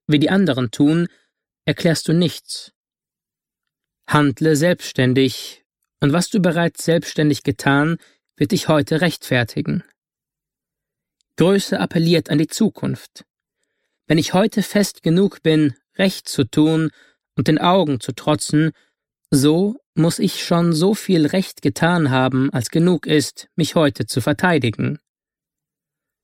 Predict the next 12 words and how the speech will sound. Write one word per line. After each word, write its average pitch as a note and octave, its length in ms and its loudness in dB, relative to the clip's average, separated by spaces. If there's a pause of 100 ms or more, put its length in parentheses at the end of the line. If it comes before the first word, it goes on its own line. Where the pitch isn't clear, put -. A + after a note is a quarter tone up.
(380)
Sei D#3 260 4
dem C#3+ 440 2
übrigens C3+ 600 -2
wie D#3+ 160 2
immer. C3+ 400 0 (640)
Tu - 280 0
heute D#3+ 380 0
Recht. - 520 -8 (1000)
Trotze G3 480 0
immer E3+ 340 2
dem D#3+ 180 0
Schein, D#3+ 540 2